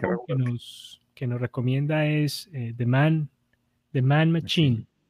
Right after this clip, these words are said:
Speaker 1: Entonces, eh, bueno, ahora lo busco, si está en Spotify,
Speaker 2: Sí.
Speaker 1: lo comparte en Twitter.
Speaker 2: Sí. Un gru-, un grupo de música electrónica de la que se hacía en los años setenta
Speaker 1: Ujú.
Speaker 2: y buenísima. Yo creo que es súper recomendable.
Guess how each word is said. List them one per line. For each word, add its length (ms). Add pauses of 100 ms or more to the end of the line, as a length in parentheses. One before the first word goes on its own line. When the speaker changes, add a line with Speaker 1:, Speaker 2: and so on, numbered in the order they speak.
(120)
Speaker 1:
Entonces, 720
eh, 240
bueno, 200
ahora 120
lo 120
busco, 560
si 180
está 320
en 400
Spotify, 580
Speaker 2:
Sí. 220
Speaker 1:
lo 80
comparte 460
en 80
Twitter. 260
Speaker 2:
Sí. 200 (920)
Un 140
gru-, 260
un 120
grupo 280
de 200
música 320
electrónica 1080
de 160
la 640
que 80
se 140
hacía 440
en 100
los 60
años 160
setenta 600 (320)
Speaker 1:
Ujú. 320 (300)
Speaker 2:
y 760
buenísima. 640
Yo 220
creo 200
que 100
es 160
súper 260
recomendable. 680